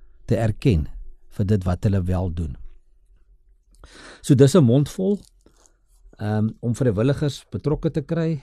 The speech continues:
hoekom hulle nie betrokke is nie en hoe kan jy hulle aanspoor om betrokke te wees? En daarom gaan dit maar alles weer oor leierskap.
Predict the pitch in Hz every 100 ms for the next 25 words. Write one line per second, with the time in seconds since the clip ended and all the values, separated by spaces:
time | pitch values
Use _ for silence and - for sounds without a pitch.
0 | _ 101 104 156 160 147 139 135 135 -
1 | 135 113 123 123 113 _ - 98 107 151
2 | 143 131 - 117 - 120 110 104 110 104
3 | 107 107 95 101 - _ _ _ _ _
4 | _ _ - 127 110 - 104 123 147 127
5 | - - 123 120 113 139 160 139 107 113
6 | 123 127 107 95 107 107 - -